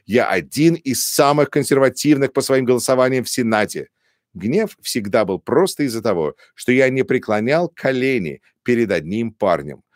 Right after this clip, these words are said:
Шестого января оставит шрам. В течение двухсот двадцати лет одной из самых прекрасных вещей в Америке была наша традиция мирной передачи власти. Но то, что американцы увидели три недели назад, было уродливым, постыдным насилием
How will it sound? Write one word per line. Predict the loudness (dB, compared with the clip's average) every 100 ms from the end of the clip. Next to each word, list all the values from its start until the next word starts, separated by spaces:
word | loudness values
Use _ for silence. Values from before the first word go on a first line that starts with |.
| _
Шестого | -10 -10 0 2 4
января | 2 2 2 0
оставит | -2 -2 -2
шрам. | -2 -2 -2 -2 -8 _ _
В | -8
течение | -4 -2 -2
двухсот | -4 -4 -6
двадцати | -4 -6 -6 -2
лет | -2 0
одной | 0 0 -2
из | 0
самых | 0 0 -2
прекрасных | -2 0 0 0 -6
вещей | -4 0
в |
Америке | 0 0 -2 0
была | 2 2
наша | 2 -2 0
традиция | 0 2 -2 -4 -2
мирной | 0 2 0 0 -6 -10 -20 _
передачи | -2 0 0 -2
власти. | -2 -2 -2 -4 -18 -20 -20 _
Но | -4
то, | 0
что | 0 0
американцы | 0 0 -2 -2 -2 0 0
увидели | 2 0 0 -2
три | -2 -2 0
недели | 2 2 2
назад, | 0 -2 -4 0
было | 2 4
уродливым, | 4 4 6 4 2 -4 -4
постыдным | -2 -2 -2 0 0 2 -2
насилием | -2 -4 -4 -4 -4 -6